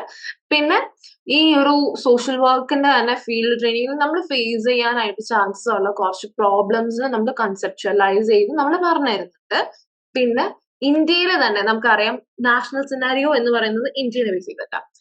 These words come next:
അപ്പൊ ഇന്ത്യയിൽ തന്നെ സോഷ്യൽ വർക്കിന്റെ ഫീൽഡ് എഡ്യൂക്കേഷൻ ആണെങ്കിലും ട്രെയിനിങ് ആണെങ്കിലും എങ്ങനെയാണ് അത് ഇല്ലസ്ട്രേറ്റ് ചെയ്യുന്നത്, അത് എങ്ങനെയാണ് അപ്ലൈ ചെയ്യുന്നത് എന്നുള്ള കാര്യങ്ങൾ നമ്മൾ ഇതിനകത്ത് ഡിസ്കസ് ചെയ്യുന്നുണ്ട്. ഇതാണ് യൂണിറ്റ് three-ല് നമ്മൾ ഡിസ്കസ് ചെയ്യുന്നത്. ഇനി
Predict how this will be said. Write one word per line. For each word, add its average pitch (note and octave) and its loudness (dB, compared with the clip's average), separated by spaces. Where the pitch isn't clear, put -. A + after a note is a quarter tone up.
അപ്പൊ C4 -4
ഇന്ത്യയിൽ C4 0
തന്നെ A#3+ -2
സോഷ്യൽ C4 -4
വർക്കിന്റെ C4 0
ഫീൽഡ് G3+ 0
എഡ്യൂക്കേഷൻ F#3+ -4
ആണെങ്കിലും F#3+ -2
ട്രെയിനിങ് A3+ 2
ആണെങ്കിലും G3 -2
എങ്ങനെയാണ് D4+ 2
അത് B3 0
ഇല്ലസ്ട്രേറ്റ് G#3+ -4
ചെയ്യുന്നത്, F#3+ -4
അത് B3 0
എങ്ങനെയാണ് B3+ 0
അപ്ലൈ A3 0
ചെയ്യുന്നത് F#3+ -4
എന്നുള്ള A3 4
കാര്യങ്ങൾ F#3 0
നമ്മൾ B3 4
ഇതിനകത്ത് G#3+ -2
ഡിസ്കസ് D4+ -2
ചെയ്യുന്നുണ്ട്. F3+ -6
ഇതാണ് E4 2
യൂണിറ്റ് G3+ -2
three-ല് C4 0
നമ്മൾ A#3+ -4
ഡിസ്കസ് A3 -2
ചെയ്യുന്നത്. F3+ -10
ഇനി E4+ 0